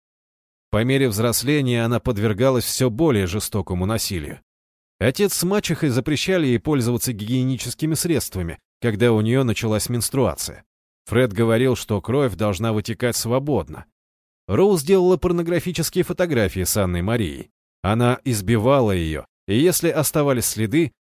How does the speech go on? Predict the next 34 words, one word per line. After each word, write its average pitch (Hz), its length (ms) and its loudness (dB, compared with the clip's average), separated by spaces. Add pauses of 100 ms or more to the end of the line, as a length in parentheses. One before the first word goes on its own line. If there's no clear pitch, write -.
запрещала 147 720 0
ходить 98 340 -4
в - 60 -12
школу. - 440 -6 (760)
Садистская 185 600 0
фантазия 165 560 2
Роуз 175 320 2
не 165 120 0
знала 151 340 -2
границ. 123 500 -2 (300)
Она 143 240 0
приказывала 160 680 2
Анне-Марии 143 640 0
садиться 123 520 -2
в 107 100 -2
ванну 139 400 0 (240)
чуть 202 280 -4
ли 185 100 2
не 175 120 2
с - 80 -2
кипящей 156 540 0
водой, 110 480 -2 (280)
а 92 140 -2
потом 139 420 0
делала 123 380 2
ей 107 220 0
массаж 104 520 -2
детским 107 440 -4
маслом. - 500 -6 (340)
Сосредотачивалась 131 1080 0
в 123 40 -4
основном 127 500 -2
на 123 100 -2
груди 127 500 -2